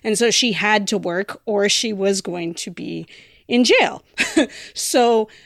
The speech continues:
um, the end of the show, she's able to leave and go work for some, like, coding nonprofit or something she wants to work for. Um, and then there's other things where, you know, there's,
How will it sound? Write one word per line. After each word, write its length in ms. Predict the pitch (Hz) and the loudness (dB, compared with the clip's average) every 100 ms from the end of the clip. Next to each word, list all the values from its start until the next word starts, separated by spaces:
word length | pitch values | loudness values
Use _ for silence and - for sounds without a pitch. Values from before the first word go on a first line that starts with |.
| _ - | _ -6
um, 400 | 240 233 208 196 | -2 0 0 0
the 180 | 233 247 | 0 2
end 180 | 262 285 | 2 2
of 100 | 240 | 0
the 80 | 233 | 0
show, 300 | - 208 196 | 0 -2 -2
she's 240 | - 208 | -4 -4
able 360 | 202 202 208 208 | 0 0 0 -2
to 120 | 208 | -4
leave 480 | 202 226 233 220 202 | -4 -2 0 -2 -4
and 300 | 185 190 175 | -4 -4 -2
go 640 | 196 190 190 190 185 180 _ _ _ _ _ _ - | -2 0 0 -2 -4 -8 _ _ _ _ _ _ -14
work 340 | 196 208 226 | -4 -2 -2
for 800 | - - 220 202 202 196 190 190 - _ _ - | -8 -4 0 2 2 0 -2 -6 -10 _ _ -14
some, 340 | - 226 208 | -4 -2 0
like, 540 | 196 190 190 - - _ _ _ _ _ _ _ | -2 0 -2 -4 -14 _ _ _ _ _ _ _
coding 420 | - 240 226 220 214 | -4 0 2 2 2
nonprofit 720 | 190 190 - 175 - 185 175 | 0 -4 -4 -6 -4 -6 -6
or 80 | 202 | -8
something 380 | 180 180 165 175 | -8 -10 -12 -10
she 140 | - | -10
wants 280 | 180 - - | -12 -12 -12
to 80 | 196 | -10
work 240 | 180 175 | -10 -14
for. 400 | - 208 170 - - - _ _ _ - | -14 -12 -10 -10 -12 -20 _ _ _ -4
Um, 640 | 208 180 180 175 165 170 - _ _ _ _ - | -2 0 -2 -6 -8 -12 -16 _ _ _ _ -2
and 160 | 233 | 0
then 140 | 233 240 | 2 2
there's 200 | 240 233 | 2 2
other 260 | 262 285 | 2 2
things 460 | - 190 175 185 - | 0 -2 -4 -4 -2
where, 540 | 208 196 196 196 196 - | 0 2 2 2 0 -2
you 120 | 214 | -6
know, 380 | 180 175 175 175 | -4 -6 -8 -10
there's, 480 | 190 190 185 180 | -6 -4 -2 -6